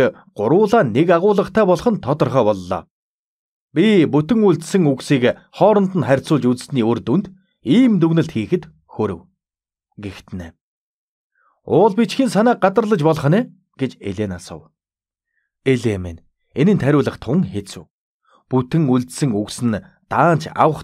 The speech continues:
тамтаггүй болтлоо бусан ч гэсэн байна" хэмээн хариуллаа. "Гэхдээ нэг бичгийг нөгөө хоёроос нь нөхөж болох биш үү?" гэж хошуучийг асуухад, "Болох л ёстой доо.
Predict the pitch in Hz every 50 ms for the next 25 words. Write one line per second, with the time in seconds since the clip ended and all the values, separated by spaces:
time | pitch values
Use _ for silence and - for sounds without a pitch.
0 | - - 151 160 156 185 170 - - 185 135 120 120 - - - - 196 202 -
1 | _ _ _ - 131 135 - 220 190 - - - - 214 175 - 92 87 85 -
2 | _ _ _ _ - 98 95 98 107 143 151 - - - 98 95 87 78 - -
3 | - - - _ _ _ _ _ _ _ _ _ _ _ _ _ _ _ _ _
4 | _ _ _ _ _ _ _ _ _ _ - 113 131 185 196 190 - - 247 240
5 | 156 147 185 190 185 190 190 - - 214 196 160 180 143 113 104 107 123 185 175
6 | 127 139 156 165 185 165 151 - 190 180 123 104 104 - - 160 - 117 127 -
7 | - - - 117 - - 240 170 98 - _ _ _ _ _ _ _ - 104 -
8 | - - 101 101 - 123 117 - 117 95 95 92 - 110 95 - - 98 - 90
9 | - _ _ _ _ _ _ _ _ _ _ _ _ - 101 95 101 98 123 -
10 | - 117 120 135 131 123 - - 190 185 131 - 98 101 127